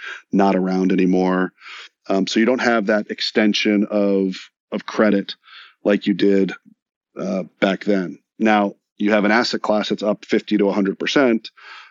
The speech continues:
that on average lends eighty cents on the dollar against it. So you kinda have to make a judgment call on, okay,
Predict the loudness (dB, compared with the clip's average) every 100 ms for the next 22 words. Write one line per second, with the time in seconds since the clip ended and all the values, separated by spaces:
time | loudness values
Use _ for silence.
0 | _ 0 2 2 2 0 -2 -2 0 2
1 | 0 -2 -2 -2 0 -2 -2 -4 -2 0
2 | 2 2 -2 -4 -4 -2 -4 -4 0 2
3 | 2 0 -6 -20 -20 -12 -6 -2 2 2
4 | 2 0 0 0 0 0 0 -2 -2 -2
5 | 2 2 2 0 0 -2 0 0 2 0